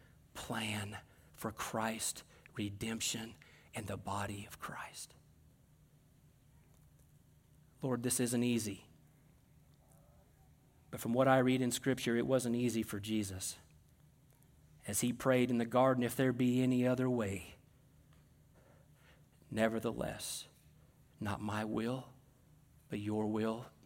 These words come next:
be done." Marriage from first to last is about sacrifice. It's about faithfulness. It's about honoring you first, God,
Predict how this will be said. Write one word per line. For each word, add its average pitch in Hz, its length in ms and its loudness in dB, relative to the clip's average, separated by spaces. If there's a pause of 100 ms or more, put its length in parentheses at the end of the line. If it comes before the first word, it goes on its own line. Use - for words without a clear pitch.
(320)
be 120 140 -4
done." 92 340 -6 (1120)
Marriage 127 540 0
from 101 240 -8
first - 560 0 (380)
to - 100 -4
last 101 640 -4 (760)
is 104 160 -4
about 101 340 -4
sacrifice. 104 1080 -4 (680)
It's - 140 -6
about 98 260 -6
faithfulness. 107 960 -6 (640)
It's - 180 -6
about 104 440 -2 (800)
honoring 117 500 0
you 131 180 2
first, 139 440 -4
God, 104 340 -6